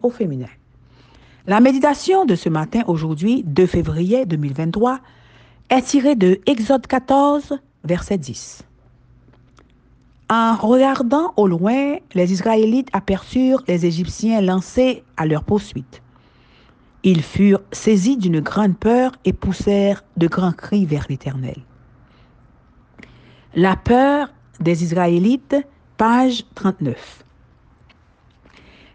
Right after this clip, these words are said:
Les Israélites avaient enfin laissé l'esclavage derrière eux. Conduits par l'Éternel,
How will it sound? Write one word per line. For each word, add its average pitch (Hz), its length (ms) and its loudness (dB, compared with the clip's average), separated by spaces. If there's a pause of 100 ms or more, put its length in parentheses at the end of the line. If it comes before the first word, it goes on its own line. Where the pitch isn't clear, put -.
(140)
Les 247 320 6
Israélites 311 680 4 (120)
avaient 185 480 0
enfin 269 280 0
laissé 262 280 -2
l'esclavage 208 840 -2
derrière 160 400 -4 (100)
eux. 139 120 -6 (1120)
Conduits 170 480 2
par 165 220 -4
l'Éternel, 220 760 -4